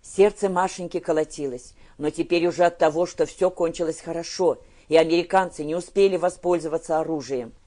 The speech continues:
Ей всё ещё чудились налитые кровью глаза матроса, который поводил по толпе рабочим своим пистолетом, выбирая жертву. Машенька не сомневалась, что матрос уложил бы кого-нибудь на повал, он не мог промахнуться.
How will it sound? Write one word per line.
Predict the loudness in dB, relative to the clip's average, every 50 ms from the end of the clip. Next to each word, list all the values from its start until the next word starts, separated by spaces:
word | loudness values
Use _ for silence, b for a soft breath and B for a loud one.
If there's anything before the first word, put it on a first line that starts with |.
| b b b b b
Ей | b 0 2 2 2
всё | 2 2 2 2
ещё | 2 2 0 -2 -6
чудились | -4 -4 -6 -6 -6 -6 -6 -6 -6 -6 -2
налитые | -2 0 0 0 0 0 0 -2
кровью | -2 -2 0 2 2 2 2 0 -4
глаза | -2 0 0 0 2 2 0
матроса, | 0 0 -2 -2 -2 -4 -4 -4 -4 -6 -6 -6 b b b b b
который | b 2 2 2 2 0 2
поводил | 2 0 2 2 2 2 2 0 -2
по | 0 0 0
толпе | 2 2 0 2 2 2 2 4
рабочим | 4 2 0 0 -2 -2 -4 -6 -12 -10
своим | -4 0 0 0 0
пистолетом, | -2 -8 -8 -4 -2 0 2 2 2 2 2 0 -6
выбирая | -4 -4 -2 0 2 2 4 2 2
жертву. | 2 0 0 -2 -2 -2 -6 -10 -10 -10 -10 b b b b b b b b
Машенька | 0 0 2 0 -2 -8 -6 -4 -4
не | -6 -6
сомневалась, | -6 -6 -4 -4 -4 -2 0 0 0 0 0 -4 -6
что | -6 -4 -2 0
матрос | 0 -2 -2 0 -2 -2 -2 -2
уложил | -2 0 2 2 2 0 -2 -4 -2
бы | -4 -4
кого-нибудь | -2 -2 -2 -2 -2 -4 -4 -6 -6 -4 -4
на | -2
повал, | 0 0 0 2 2 0 0 -2 -4 b b b b b
он | b -4 -2 -2
не | -2
мог | -2 0 -2 -2 -2 -4
промахнуться. | -6 -4 -4 -4 -4 -6 -6 -8 -8 -8 -8 -12 -14 -14 -14